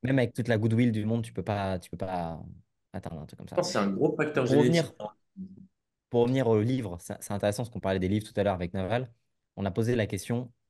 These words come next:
Speaker 1: à Leila, quel livre elle lisait. Et là, là, qu'est-ce que vous pensez qu'elle a répondu ?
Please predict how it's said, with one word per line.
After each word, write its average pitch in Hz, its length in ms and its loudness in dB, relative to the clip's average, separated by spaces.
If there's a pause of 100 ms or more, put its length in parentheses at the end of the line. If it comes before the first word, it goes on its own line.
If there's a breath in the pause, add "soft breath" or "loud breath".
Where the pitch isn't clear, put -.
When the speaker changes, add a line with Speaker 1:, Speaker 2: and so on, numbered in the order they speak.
(140)
Speaker 1:
à 92 100 0
Leila, 107 440 2 (440)
quel 110 120 2
livre 113 240 2
elle 98 100 0
lisait. 92 280 -4 (680)
Et 92 60 0
là, 98 220 2 (100)
là, 98 120 0 (240)
qu'est-ce 113 200 -4
que 110 80 -2
vous 101 100 -2
pensez 101 320 -2
qu'elle 98 120 0
a 92 40 2
répondu ? 92 280 -4